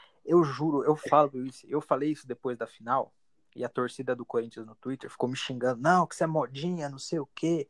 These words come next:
que o, nossa, o Gabriel joga muito, tá jogando demais. Eu falei, mano, o futebol dele morreu quando a gente foi campeão brasileiro. Depois dali, bicho, ele foi reserva do Ralf,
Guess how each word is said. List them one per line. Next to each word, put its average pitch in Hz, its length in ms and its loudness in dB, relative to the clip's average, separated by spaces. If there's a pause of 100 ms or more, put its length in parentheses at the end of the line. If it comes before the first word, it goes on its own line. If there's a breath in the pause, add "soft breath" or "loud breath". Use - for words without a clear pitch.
(500)
que - 120 -4
o, 139 80 2
nossa, 147 320 4
o 135 40 -2
Gabriel 147 360 -4
joga 147 220 -6
muito, 143 380 -6
tá 135 120 -4
jogando 143 240 -8
demais. 135 340 -2
Eu 131 60 -2
falei, 127 200 -2
mano, 131 200 -2
o - 60 -12
futebol 123 360 4
dele 131 180 2
morreu 135 380 2
quando 131 180 -2
a - 20 -6
gente - 160 -8
foi 139 100 2
campeão 135 300 0
brasileiro. 151 460 4 (920)
Depois 170 420 8
dali, 156 280 -2
bicho, - 460 -16
ele 160 180 -2
foi 165 180 0
reserva 139 340 0
do 127 100 -4
Ralf, - 360 -2